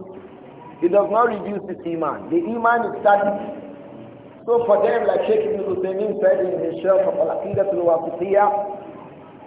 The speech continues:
Abu Bakr ibn Siddiq radiallahu anhu, and a man that just walked out of a brothel after drinking alcohol, they are the same in their Iman. This view is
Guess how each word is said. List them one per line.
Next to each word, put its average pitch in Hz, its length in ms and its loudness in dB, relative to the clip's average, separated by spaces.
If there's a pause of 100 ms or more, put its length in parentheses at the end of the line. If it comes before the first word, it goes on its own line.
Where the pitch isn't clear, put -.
(500)
Abu 196 240 2
Bakr 240 320 2
ibn 202 240 -2
Siddiq 196 320 -4
radiallahu 196 720 6
anhu, 196 340 4 (420)
and 196 200 -2 (120)
a 202 100 4
man 233 260 0
that 214 240 4
just 226 240 0
walked 208 300 2
out 196 220 4
of 170 180 4
a 175 80 6 (140)
brothel - 720 4
after 202 300 2 (140)
drinking 196 360 0
alcohol, 170 600 4
they 170 60 6
are 175 120 6
the 175 200 0
same 208 260 4
in 170 60 -2
their 160 160 6
Iman. 165 520 -2 (3000)
This 269 320 -4
view 233 320 -4
is 208 80 -6